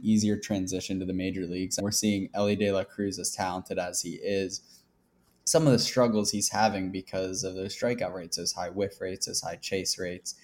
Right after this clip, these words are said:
Go getting a prospect or stashing a prospect that might not have those same concerns. Sure, you're capping your upside a little bit, but it could be more valuable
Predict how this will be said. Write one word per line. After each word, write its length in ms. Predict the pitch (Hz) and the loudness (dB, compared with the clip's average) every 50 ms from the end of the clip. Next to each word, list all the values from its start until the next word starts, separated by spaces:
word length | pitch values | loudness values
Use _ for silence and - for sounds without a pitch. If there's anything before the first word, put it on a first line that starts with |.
| - - - - - _ _ _ - | -20 -20 -20 -20 -20 _ _ _ 6
Go 140 | 123 123 117 - | 6 6 6 6
getting 240 | - 143 143 143 123 | 6 8 8 10 8
a 60 | 113 | 8
prospect 800 | 113 - - 98 98 101 104 - - - 95 92 92 - - - - - | 4 2 2 2 2 2 0 -2 0 2 2 2 0 -2 -6 -14 -8 -2
or 260 | 107 101 98 98 95 | 2 2 4 4 4
stashing 540 | - - - - 110 107 110 107 - 104 95 | 2 2 2 4 4 4 4 2 0 -2 -4
a 20 | 92 | -4
prospect 540 | - - 98 90 92 - - - 92 - - | -2 -2 -2 0 0 -2 -4 -6 -10 -8 -6
that 140 | 87 87 | -6 -4
might 320 | 92 95 95 95 90 - - _ _ _ _ _ | -2 -2 -2 -2 -4 -6 -8 _ _ _ _ _
not 180 | - 113 104 - | 0 0 0 2
have 280 | - 104 104 113 123 139 | 0 2 4 4 6 6
those 240 | 143 143 143 143 143 | 6 6 6 4 4
same 200 | 143 143 143 139 | 6 6 6 6
concerns. 480 | 147 143 139 139 - 139 135 135 135 | 6 4 4 4 4 4 4 4 2
Sure, 300 | - - - 160 147 143 | 0 0 2 4 6 6
you're 140 | 139 131 123 | 6 6 4
capping 400 | 123 - 123 110 117 - 127 120 110 | 2 2 2 0 2 4 4 4 6
your 160 | 107 98 82 | 6 4 4
upside 460 | 113 113 - - - - 92 90 90 | 4 2 2 2 0 0 0 -2 -2
a 60 | 92 92 | -2 -4
little 260 | 90 90 92 92 90 | -4 -4 -4 -4 -4
bit, 300 | - 92 90 90 85 - _ _ _ _ _ _ _ _ _ | -4 -2 -2 -2 -4 -6 _ _ _ _ _ _ _ _ _
but 100 | 139 131 | 6 6
it 140 | 117 113 113 | 6 6 4
could 160 | - 135 120 | 4 4 4
be 80 | 117 110 | 6 6
more 200 | 107 107 101 95 | 6 6 6 4
valuable 800 | 87 98 92 90 90 90 92 90 - - 87 87 87 87 - | 2 2 2 2 2 0 0 -2 -4 -4 -4 -4 -4 -6 -8